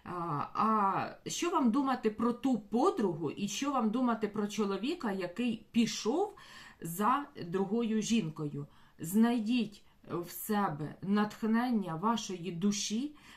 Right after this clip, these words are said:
подивіться, що у вас є як мінімум два найкращих варіанта реалізувати в майбутнє своє успішне, щасливе життя і рухайтеся далі. І якщо ви будете всім не довіряти, то вам знову ж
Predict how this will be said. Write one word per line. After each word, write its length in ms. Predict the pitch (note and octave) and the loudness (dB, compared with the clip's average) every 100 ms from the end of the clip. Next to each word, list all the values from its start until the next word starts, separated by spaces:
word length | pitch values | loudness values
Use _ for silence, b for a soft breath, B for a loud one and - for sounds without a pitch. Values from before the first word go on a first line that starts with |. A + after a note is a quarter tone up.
| B | B
подивіться, 580 | G3 A3+ A#3 C4 - F3 | -2 0 0 -2 -4 -6
що 240 | - G#3 | 0 0
у 40 | |
вас 340 | G3+ B3 A#3 - | 0 0 -2 -4
є 140 | F#3 | -6
як 340 | D#3 D#3+ A3 A3 | -2 0 2 6
мінімум 640 | A#3 E4 A4 C4 A#3 A#3 | 6 4 2 4 6 6
два 400 | G#3 G#3+ C#4 F4 | 4 2 2 2
найкращих 680 | G3+ F#3+ G3+ B3 A#3 - G3+ | 0 -2 -2 -2 -2 -6 -4
варіанта 600 | G3+ A3 A#3+ A#3 G#3 F#3+ | -2 0 0 0 -2 -4
реалізувати 840 | F#3 F#3+ G#3+ G#3 A3+ A3 A3 G#3+ | -4 -2 -2 -2 -2 -2 -2 -4
в 60 | F3+ | -4
майбутнє 680 | F#3+ F#3 F#3+ A#3 A3 F3 D#3+ B | -4 -4 -2 -2 -2 -6 -8 B
своє 540 | B - G3 G#3 G#3+ - | B -4 0 2 0 0
успішне, 640 | G#3+ - - A#3+ B3 F#3+ F3 | -4 -6 -4 -4 -4 -6 -10
щасливе 600 | - F#3+ - G3+ E3 D3+ | -10 -10 -4 -4 -4 -6
життя 560 | D3+ D#3 - G3+ C#4 B B B | -6 -8 -6 -4 -4 B B B
і 140 | G#3 | 2
рухайтеся 640 | A#3 C#4 A#3+ G#3+ G#3+ G#3+ | 2 0 -2 -2 -4 -4
далі. 320 | F#3+ F#3 D#3 | -4 -4 -4
І 140 | D3+ - | -6 -2
якщо 440 | G3+ G#3 - C4 A#3+ | -2 -2 -4 0 0
ви 260 | G3 A#3+ | 2 0
будете 540 | F3 G3 A3 F3 - E3+ | 0 -2 -2 -2 -4 -6
всім 480 | - - A3 E3 | -6 -2 0 0
не 120 | E3 E3+ | -2 -2
довіряти, 720 | F3+ E3 E3+ F3+ D#4 - D3+ B B - | -2 -4 -4 -4 -4 -6 -12 B B 0
то 120 | A3 | 0
вам 320 | G3 G3+ F#3 | 2 0 -2
знову 520 | D#3 F#3+ F#3+ D4 C#4 | -2 -2 0 0 -2
ж 120 | F3 | -4